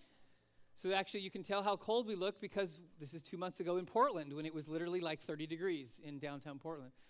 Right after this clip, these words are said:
But I want, I want you to see this picture. You guys know Kim, but, but Kim, Kim is that kind of friend. So those of you married know what it, what, what this means. So, so when, when,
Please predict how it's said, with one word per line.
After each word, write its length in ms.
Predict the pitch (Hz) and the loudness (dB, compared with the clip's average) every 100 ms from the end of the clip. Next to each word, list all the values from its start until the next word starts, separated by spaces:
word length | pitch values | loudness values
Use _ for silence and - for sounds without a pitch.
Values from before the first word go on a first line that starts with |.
| - - - - - - 208 | -20 -20 -20 -20 -20 -4 0
But 100 | 202 | 2
I 40 | |
want, 180 | 208 208 | 0 -4
I 60 | 202 | -4
want 180 | 202 | -4
you 80 | 196 | -6
to 60 | 170 | -4
see 80 | 185 | -6
this 100 | 160 | -6
picture. 320 | 185 - 165 | -8 -6 -6
You 140 | 165 | -2
guys 160 | 160 151 | -2 -2
know 160 | 151 | -6
Kim, 320 | 143 - 147 139 | -6 -6 -6 -4
but, 160 | 139 - - | -6 -6 -8
but 180 | 156 | -8
Kim, 460 | - 202 202 214 220 - _ - - _ | -2 -2 0 -4 -10 -16 _ -20 -20 _
Kim 320 | - 190 196 196 | -8 -4 -4 -4
is 220 | 175 165 | -6 -6
that 220 | 151 151 151 | -4 -6 -6
kind 280 | - 156 143 | -10 -10 -10
of 60 | 127 | -12
friend. 400 | - 135 143 - - _ _ - - _ _ - - _ | -12 -14 -14 -20 -20 _ _ -20 -20 _ _ -20 -20 _
So 440 | - - 160 156 - - - - | -12 -4 -2 -2 -6 -16 -20 -4
those 240 | 175 208 | 0 0
of 60 | 220 | 0
you 80 | |
married 260 | 175 165 156 | -2 0 0
know 260 | 151 151 151 | -2 -4 -4
what 200 | 151 147 | -4 -4
it, 120 | 143 | -4
what, 220 | 147 143 | -6 -6
what 160 | 151 135 | -6 -8
this 260 | 131 - - | -10 -12 -10
means. 380 | 160 151 127 - | -8 -8 -10 -12
So, 100 | 147 | -12
so 220 | 156 - 156 | -10 -8 -6
when, 300 | 151 160 156 - | -4 -6 -8 -10
when, 360 | 160 156 151 | -8 -6 -8